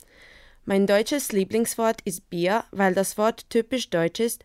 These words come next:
und jeder weiß, dass das Wort Bier vielleicht das wichtigste deutsche Wort ist. Ich verwechsle immer kaputt und der Mantel.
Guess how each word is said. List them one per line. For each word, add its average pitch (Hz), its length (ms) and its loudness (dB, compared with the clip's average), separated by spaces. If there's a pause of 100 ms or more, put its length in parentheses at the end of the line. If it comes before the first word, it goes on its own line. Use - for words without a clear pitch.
und 190 160 2
jeder 214 400 2
weiß, 175 320 0
dass 185 200 -4
das - 220 -10
Wort 190 360 -2
Bier 202 240 2
vielleicht 185 420 -2
das - 220 -4
wichtigste 202 500 -6
deutsche 170 380 -4 (260)
Wort 160 400 -4
ist. - 380 -14 (880)
Ich - 220 -6
verwechsle 240 720 0
immer 208 260 0
kaputt - 560 -4
und 190 160 2
der 180 160 2
Mantel. 156 460 -2